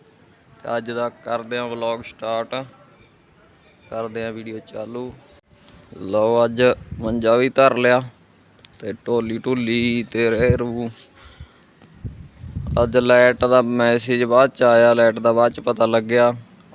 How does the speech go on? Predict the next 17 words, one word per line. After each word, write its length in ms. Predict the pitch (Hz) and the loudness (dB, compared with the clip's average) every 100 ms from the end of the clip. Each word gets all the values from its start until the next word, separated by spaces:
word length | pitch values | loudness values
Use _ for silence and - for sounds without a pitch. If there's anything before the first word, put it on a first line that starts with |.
| - - 107 | -20 -12 -2
ਰਾਤ 340 | 117 120 - | 2 2 0
ਬਾਰਾਂ 320 | 120 120 117 117 | 2 4 6 4
ਵਜੇ 240 | 120 120 | 2 2
ਤੋਂ 180 | 117 117 | 2 0
ਅੱਠ 160 | 104 | 0
ਵਜੇ 240 | 117 117 113 | -2 -2 -2
ਤਾਈਂ 220 | 110 117 | -4 -6
ਚੱਲ 300 | 113 107 110 | -4 -4 -4
ਗਈ। 220 | 107 107 101 - - - - - - - | -6 -10 -12 -18 -20 -20 -20 -20 -20 -14
ਮੈਸੇਜ 400 | - 113 113 120 | -4 -2 0 2
ਹੱਥ 200 | 120 113 | 2 2
ਨੇ 120 | 123 117 | 0 0
ਲੇਟ 300 | 113 110 113 | 2 2 4
ਆਇਆ, 120 | 113 | 2
ਤੜਕੇ 360 | 113 110 110 | 2 -2 -4
ਦੇਖਿਆ। 440 | 110 104 - 117 107 - - - _ _ _ _ - _ _ _ | -4 -4 -2 -2 -2 -6 -20 -20 _ _ _ _ -20 _ _ _
ਤੇ 80 | - | -20